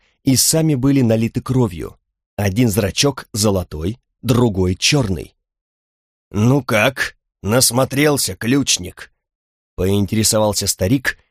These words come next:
перекидывая цепь через голову Артура и плотно затягивая на шее. Тот от отчаяния ткнул его ключом. Никакого эффекта. Ни вытекающего расплава, ни электрических искр.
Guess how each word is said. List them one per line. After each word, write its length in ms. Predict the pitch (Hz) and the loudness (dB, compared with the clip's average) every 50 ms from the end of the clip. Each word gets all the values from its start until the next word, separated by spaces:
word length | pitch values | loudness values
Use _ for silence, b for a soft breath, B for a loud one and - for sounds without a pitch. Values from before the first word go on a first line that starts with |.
| _ _ _ _ | _ _ _ _
перекидывая 680 | - 127 131 123 - - 127 117 117 107 107 107 98 | 2 2 2 2 2 0 0 2 2 2 2 2 0
цепь 340 | - - - 135 123 - - | -2 -2 -2 -2 -2 -2 -4
через 340 | - - 123 110 113 101 101 | -4 -2 0 0 0 0 0
голову 380 | 107 110 107 107 101 101 101 | 0 2 2 2 2 2 0
Артура 440 | 98 98 - 127 135 156 165 156 - _ _ _ _ | -2 -2 -2 0 0 0 0 -2 -4 _ _ _ _
и 100 | 156 147 | 0 0
плотно 580 | - - 131 123 123 131 131 131 - 135 135 127 | 0 0 0 2 2 2 2 0 -2 -4 -4 0
затягивая 720 | 107 123 113 - - 110 104 95 101 101 98 98 95 95 | 0 0 0 2 0 0 0 2 0 0 2 2 2 2
на 100 | 95 95 | 0 0
шее. 480 | 90 - - - 90 82 71 69 - - _ _ _ _ _ _ _ _ _ _ _ _ | -2 -2 -4 -4 -4 -4 -6 -8 -10 -16 _ _ _ _ _ _ _ _ _ _ _ _
Тот 320 | - 139 135 127 - - - - | 0 0 0 0 0 -4 -4 -4
от 160 | 120 - - | -2 0 0
отчаяния 720 | 104 - - - - 147 143 127 101 87 82 78 73 - _ _ _ _ _ | -2 0 0 0 0 0 -2 -2 -2 -2 -4 -6 -8 -10 _ _ _ _ _
ткнул 380 | - - - 131 139 156 156 151 | -12 -8 -4 0 2 2 4 2
его 280 | 139 139 147 107 104 - | 2 2 2 2 0 0
ключом. 520 | - 110 113 110 - - 104 80 - - _ _ _ _ _ _ _ _ _ _ _ _ | 0 -2 -2 -2 -2 -2 -4 -4 -4 -8 _ _ _ _ _ _ _ _ _ _ _ _
Никакого 640 | 98 95 104 107 98 - 110 - - 101 90 90 90 | 0 2 2 2 2 0 -2 -2 0 -2 0 0 -2
эффекта. 500 | 85 - - 92 - - - 69 69 - _ _ _ _ _ _ _ _ _ _ _ _ | -2 -2 -4 -6 -6 -6 -8 -10 -12 -12 _ _ _ _ _ _ _ _ _ _ _ _
Ни 240 | 90 92 104 120 131 | 0 2 4 4 4
вытекающего 760 | 123 123 - 120 107 - 120 113 110 104 98 - - 101 95 | 4 2 0 -2 -2 0 0 0 2 2 0 0 0 0 -2
расплава, 600 | 92 87 - - - 98 107 113 117 117 117 104 - _ _ _ _ - | 0 -2 -4 -6 -4 -2 -2 0 0 0 -2 -4 -6 _ _ _ _ 0
ни 200 | 98 113 135 131 | 2 2 2 2
электрических 880 | - 131 120 120 - - - 120 104 - 117 107 - - 120 104 - | 2 0 0 0 -2 -2 -2 -2 -2 0 -2 -2 -2 -2 -4 -4 -4
искр. 420 | - - 120 104 - - 90 - | -2 -2 -2 -2 -2 -4 -8 -12